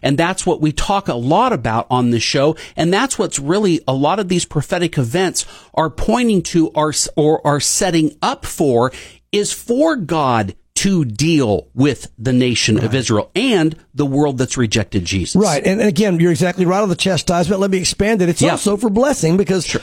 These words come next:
Speaker 2: over those four hundred eighty-three prophetic years, they were blessed. And during that, there's gonna be many saved.
Speaker 1: Yes.
Speaker 2: And so he does both. There'll be, he'll
Speaker 1: He
Speaker 2: be
Speaker 1: does both.
Speaker 2: blessing them and chastising. So both's going on. But Greg, isn't it interesting?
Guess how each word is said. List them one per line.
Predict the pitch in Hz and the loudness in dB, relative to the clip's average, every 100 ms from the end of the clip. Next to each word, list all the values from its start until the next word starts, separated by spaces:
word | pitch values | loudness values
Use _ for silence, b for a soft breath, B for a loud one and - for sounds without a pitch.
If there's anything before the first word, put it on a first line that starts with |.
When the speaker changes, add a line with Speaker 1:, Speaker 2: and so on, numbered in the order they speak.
| B | B
Speaker 2:
over | 214 214 | -2 0
those | 214 | -2
four | - 233 226 | 0 0 2
hundred | 208 | 2
eighty-three | 208 220 214 | 0 0 -2
prophetic | 202 208 220 190 | -2 -2 0 0
years, | 196 254 185 | 0 0 0
they | 196 | 2
were | 196 | 2
blessed. | 156 180 214 - | 2 0 0 -2
And | - 180 | -2 0
during | 196 311 | 0 0
that, | 277 247 | 0 0
there's | 165 | 0
gonna | 180 | 0
be | 180 175 | 0 2
many | 180 170 | 2 2
saved. | - 180 165 208 349 - - | 0 0 2 2 0 -2 -2
Speaker 1:
Yes. | 143 113 | 0 0
Speaker 2:
And | 214 | 0
so | - | 0
he | 208 | 0
does | 277 220 | 0 0
both. | 214 139 | -2 0
There'll | 165 | 0
be, | 165 | 2
he'll | 160 | 2
Speaker 1:
He | |
Speaker 2:
be | 165 | 2
Speaker 1:
does | 165 | 2
both. | 190 | 2
Speaker 2:
blessing | 247 - 269 | 0 0 2
them | 254 247 - | 2 0 -2
and | 180 226 320 | 0 0 0
chastising. | 262 214 - 165 | 0 0 -2 -2
So | 180 | -2
both's | 151 226 240 | 0 0 0
going | 294 302 | 0 2
on. | 190 165 175 B B B - | 2 2 -2 B B B -6
But | 175 | 0
Greg, | 240 220 | 0 2
isn't | 285 | 0
it | 285 | 0
interesting? | 247 139 - 95 | -2 -2 -4 -6